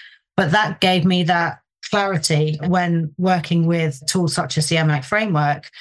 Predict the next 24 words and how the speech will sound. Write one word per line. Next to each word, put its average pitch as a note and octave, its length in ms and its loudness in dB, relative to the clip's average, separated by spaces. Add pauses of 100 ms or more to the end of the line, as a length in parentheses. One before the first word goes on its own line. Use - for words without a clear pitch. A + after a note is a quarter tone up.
(160)
to F#3 160 2
have E3+ 240 0
the D#3+ 80 -2
confidence D#3 760 -2
that D#3+ 380 -4
the F#3 100 0
terminology F#3 720 0
that D3 160 -2
the E3 100 0
amec D3+ 680 -2
framework E3+ 480 0
was C#3 100 0
bringing D#3+ 380 0
to D3+ 140 -2
the D3+ 80 -2
conversation D3+ 600 0
is C#3+ 120 0
the D#3 60 0
same D3+ 260 0
kind D3+ 260 -2
of C#3+ 100 -2
terminology D3 680 0
that C#3+ 200 0
other D#3 240 -2